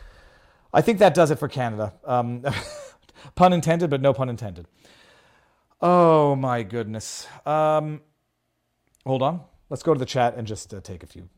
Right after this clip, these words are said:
take a few comments more. Hey, Viva, you may wanna check out inconsoliumeuropa dot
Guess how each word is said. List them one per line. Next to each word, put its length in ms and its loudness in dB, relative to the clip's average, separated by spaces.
take 160 -14
a 40 -20
few 200 -8
comments 420 -8
more. 320 -10
Hey, 140 8
Viva, 320 2
you 100 -2
may 100 6
wanna 200 4
check 280 0
out 300 4
inconsoliumeuropa 1700 -2
dot 340 0